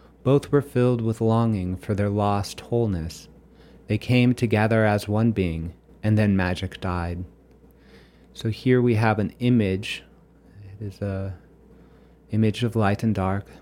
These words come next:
the light side on the left, the right side being dark. And there is an image of the sun. It is a solar eclipse. The moon is moving in front of the sun. On the left-hand side,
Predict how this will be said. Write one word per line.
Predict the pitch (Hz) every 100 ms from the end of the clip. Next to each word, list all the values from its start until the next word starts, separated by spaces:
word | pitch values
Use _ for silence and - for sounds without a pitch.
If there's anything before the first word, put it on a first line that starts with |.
| - -
the | 101
light | 98 101 -
side | - 101 101
on | 104
the | 104
left, | 104 95 92 - - - - _
the | 98
right | 95 95 -
side | - 98 98 101 98 101 - - - _
being | 101 104 107
dark. | 90 85 90 - - _ _ - -
And | 101 104
there | 104
is | 98 104 95
an | 101 98
image | 113 113 104
of | 107
the | 95
sun. | 92 - - 120 92 98 - - - - -
It | 98
is | 95 -
a | 95 95
solar | - - 123 120 113 82
eclipse. | 95 - 104 92 - - - _
The | 98
moon | 95 104 110 110
is | 101 92
moving | 101 98 101
in | 92
front | - 98
of | 95
the | -
sun. | 92 - 98 95 98 - - - - - - - -
On | 104
the | 104
left-hand | 107 113 113 113 107 101
side, | - 104 101 101 101